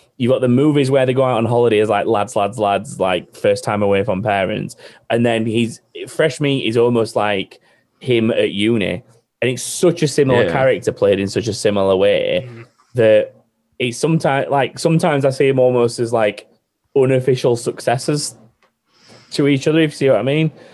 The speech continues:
Speaker 1: So I
Speaker 2: Yeah.
Speaker 1: think that if we ever talk about In-Betweeners, I'm always sort of reminded about Fresh Meat.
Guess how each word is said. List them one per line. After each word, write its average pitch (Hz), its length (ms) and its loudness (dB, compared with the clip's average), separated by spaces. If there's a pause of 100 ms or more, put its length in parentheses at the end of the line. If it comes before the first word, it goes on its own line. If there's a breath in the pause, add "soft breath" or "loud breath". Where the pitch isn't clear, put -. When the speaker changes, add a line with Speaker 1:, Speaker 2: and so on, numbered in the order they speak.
(160 loud breath)
Speaker 1:
So - 160 2
I - 40 4
Speaker 2:
Yeah. 170 100 4
Speaker 1:
think 151 140 2
that 143 240 4
if 139 140 -4
we 156 100 4
ever 147 120 0
talk 151 160 2
about 147 160 2
In-Betweeners, 139 580 0
I'm 110 120 0
always 117 280 2
sort 123 220 2
of 113 140 -8
reminded 110 400 0
about 98 300 -2
Fresh - 240 -2
Meat. 98 300 -6